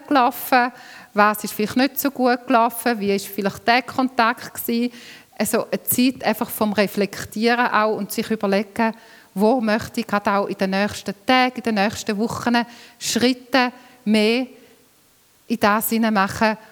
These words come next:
wo Gott denkt, wo habe ich vielleicht versagt, aber sich auch bewusst so die Zeit nimmt von der Reflexion. Und ich glaube, da,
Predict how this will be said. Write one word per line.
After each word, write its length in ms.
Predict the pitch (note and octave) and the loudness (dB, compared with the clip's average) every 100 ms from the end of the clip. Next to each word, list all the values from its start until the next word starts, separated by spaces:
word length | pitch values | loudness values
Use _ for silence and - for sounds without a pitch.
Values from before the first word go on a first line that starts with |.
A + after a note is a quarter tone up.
| - G3 | -8 -2
wo 100 | G#3 | 0
Gott 400 | G3 G3+ G3+ - | 0 -2 -2 -2
denkt, 480 | G3+ G#3+ - - | -2 -2 -8 -6
wo 140 | G3+ G3+ | -2 -2
habe 120 | G#3+ | -2
ich 60 | F#3+ | -4
vielleicht 220 | F#3+ - | -8 -8
versagt, 720 | - G3+ - A3 A#3 B3 - - - - - - | -10 -6 -2 -2 -2 -4 -12 -20 -20 -20 -16 -6
aber 200 | G3 G#3+ | -2 0
sich 200 | A#3 G#3 | 0 -2
auch 80 | |
bewusst 480 | G3+ G3+ A3+ B3+ - | -2 0 0 -2 -2
so 120 | - | -6
die 220 | A3 G3+ - | -4 -4 -4
Zeit 420 | - A3+ A#3 - | -2 -2 -2 -2
nimmt 240 | G#3+ G#3 | -4 -4
von 140 | - G3 | -8 -6
der 120 | F#3+ | -4
Reflexion. 960 | F3+ F#3 F3+ - - F3+ F3 F3+ F3+ - _ - - - | -4 -6 -8 -12 -8 -6 -4 -6 -10 -14 _ -20 -20 -14
Und 20 | |
ich 60 | G3+ | -6
glaube, 160 | G#3 - | -4 0
da, 340 | G#3 G#3+ G#3+ | 2 2 -2